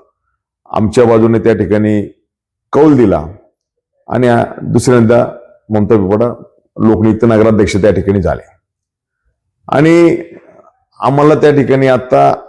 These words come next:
आताची जी परिस्थिती आहे की एकोणीसशे एक्क्याण्णव पासून आम्ही राहता नगरपालिकेमध्ये पॅनल त्या ठिकाणी लढवतो.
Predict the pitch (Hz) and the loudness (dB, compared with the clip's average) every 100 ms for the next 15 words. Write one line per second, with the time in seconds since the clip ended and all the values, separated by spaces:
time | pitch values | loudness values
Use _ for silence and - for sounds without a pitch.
0 | - _ 117 113 151 151 151 143 139 123 | -20 _ -6 -2 0 0 2 2 2 0
1 | 117 107 101 69 - - _ _ _ _ | 0 0 0 -2 -10 -20 _ _ _ _
2 | _ _ _ _ _ _ _ _ 135 147 | _ _ _ _ _ _ _ _ 2 4
3 | 147 147 170 165 170 151 - 165 165 160 | 4 2 2 2 2 0 0 0 2 0
4 | 143 143 147 143 143 - _ _ _ - | 0 0 0 0 -2 -6 _ _ _ -8
5 | 113 120 - 123 117 117 101 110 104 113 | -2 0 0 2 2 2 2 0 0 0
6 | 110 113 113 - _ _ _ _ _ _ | 0 0 0 -4 _ _ _ _ _ _
7 | _ _ _ _ _ - 113 113 107 104 | _ _ _ _ _ -2 0 2 2 0
8 | 95 101 104 104 101 - 92 107 120 110 | 0 -2 0 0 -2 -6 -4 0 2 0
9 | 85 | -2